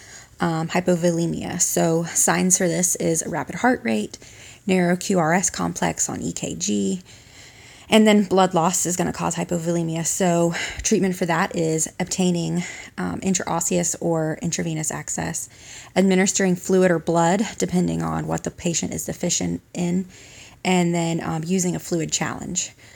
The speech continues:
for that patient. Um, second one's gonna be hypoxia or hypoxemia. So signs of that are gonna be a slow heart rate or cyanosis.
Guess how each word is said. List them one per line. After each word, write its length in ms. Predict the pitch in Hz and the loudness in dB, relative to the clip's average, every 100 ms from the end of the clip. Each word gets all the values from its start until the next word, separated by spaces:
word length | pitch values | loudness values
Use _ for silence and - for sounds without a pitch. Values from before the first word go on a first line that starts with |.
| - | -18
for 140 | - 82 | -6 -6
that 140 | 69 | -6
patient. 560 | - - - - 247 - | -8 -10 -8 -10 -12 -10
Um, 180 | 175 165 | -8 -4
second 320 | 160 190 202 | -2 0 0
one's 220 | 190 180 - | 0 0 0
gonna 160 | 170 | -2
be 160 | 160 160 | -4 -4
hypoxia 840 | 175 - 156 - - 214 247 262 - - - - - _ _ _ _ _ | -4 -4 -6 -4 -2 -2 -2 -4 -10 -18 -18 -20 -20 _ _ _ _ _
or 140 | - 180 | -2 2
hypoxemia. 1120 | 190 185 160 - 208 185 135 80 185 180 - | 2 0 -2 0 2 2 0 -4 -6 -6 -4
So 260 | - 180 165 | 0 2 2
signs 320 | - 185 180 | 2 2 2
of 80 | 170 | 0
that 160 | 165 | -2
are 60 | 170 | -2
gonna 160 | 165 | -2
be 60 | 160 | -2
a 40 | |
slow 280 | 156 - 170 | -2 0 -2
heart 260 | 165 220 226 | 0 0 0
rate 240 | 202 190 | -2 -2
or 60 | 180 | -4
cyanosis. 1000 | - 175 165 160 180 180 175 160 - | -4 -2 -2 0 0 0 -2 -2 -4